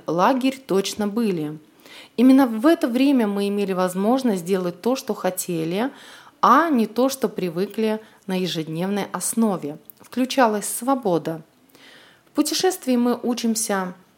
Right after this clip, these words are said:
да-да, мы учимся в путешествии, мы несём ответственность за себя и за ближнего. В туре мы знакомимся с новой культурой, ландшафтами, городами, людьми. Точнее, обогащаем себя.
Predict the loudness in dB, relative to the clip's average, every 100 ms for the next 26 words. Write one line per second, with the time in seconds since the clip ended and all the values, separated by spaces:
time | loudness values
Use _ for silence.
0 | _ _ -2 2 6 6 4 2 2 0
1 | -4 -6 -6 -6 -6 -2 -2 -2 -2 0
2 | 0 2 0 0 -2 -2 -2 -2 0 -2
3 | -2 -2 0 -2 -4 -4 -6 -2 0 0
4 | -2 -8 -18 _ -2 0 0 0 0 -2
5 | -4 -4 -4 -6 -16 -20 -8 0 0 0
6 | -2 -4 -4 -4 -4 -6 -6 -6 -6 -6
7 | -6 -6 -8 -6 -2 2 2 2 0 -4
8 | 0 2 2 0 -4 -4 -4 -6 -4 -2
9 | 0 0 -2 -4 -6 -6 -4 -4 -8 -20
10 | -20 _ -4 -2 2 2 2 0 0 2
11 | 2 0 -2 0 -2 -4 -8 -8 -6 -6
12 | -6